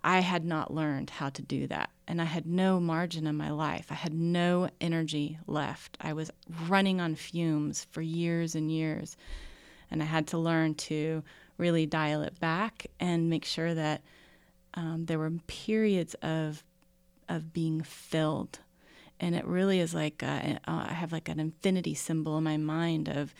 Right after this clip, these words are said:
if you're not being filled, if you're not being filled by, by the scripture and by God and by things that are restful, you're never gonna have the capacity to really be effective and productive on the other side. And it just keeps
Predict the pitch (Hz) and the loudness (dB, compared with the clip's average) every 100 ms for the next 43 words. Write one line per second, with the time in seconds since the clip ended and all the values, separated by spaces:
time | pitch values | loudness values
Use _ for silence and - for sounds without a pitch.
0 | - - - - - - 165 180 214 - | -20 -20 -20 -6 -4 0 2 4 2 0
1 | 175 156 156 - 160 156 196 240 233 - | 0 0 -2 -6 -4 0 0 0 -2 -10
2 | _ - - - 170 165 185 - 170 160 | _ -20 -20 -12 -6 -2 0 0 0 0
3 | - 185 190 185 - _ _ _ 208 - | 0 2 2 0 -8 _ _ _ -20 -10
4 | 160 156 156 156 156 - - 156 156 - | -4 -2 -2 -4 -6 -8 -8 -6 -6 -4
5 | 190 190 - 214 208 185 156 147 143 180 | -4 -4 -2 0 2 2 0 -2 -2 -2
6 | 202 208 170 156 160 - 196 196 185 160 | 2 2 2 0 -4 -2 0 2 0 -2
7 | 151 156 165 190 - 220 226 220 - - | -2 -2 -4 -4 -6 -2 -2 -4 -12 -20
8 | _ 175 175 185 208 208 185 170 160 156 | _ 0 2 4 4 2 0 0 0 -2
9 | 151 156 165 170 156 - 156 151 151 160 | -2 -4 -4 -4 -4 -4 -2 -2 -2 -2
10 | 175 175 170 165 160 156 156 - 160 - | 0 0 0 0 -2 -4 -4 -2 -4 -2
11 | 156 156 156 165 151 151 - 147 151 156 | -4 -2 -4 -2 -2 -4 -4 -4 -2 -4
12 | - - - 160 151 151 147 - - 147 | -8 -14 -8 -2 -2 -2 -4 -6 -6 -4
13 | 151 151 - - 151 - - - 180 180 | -4 -6 -8 -8 -8 -8 -10 -8 -6 -6
14 | - | -10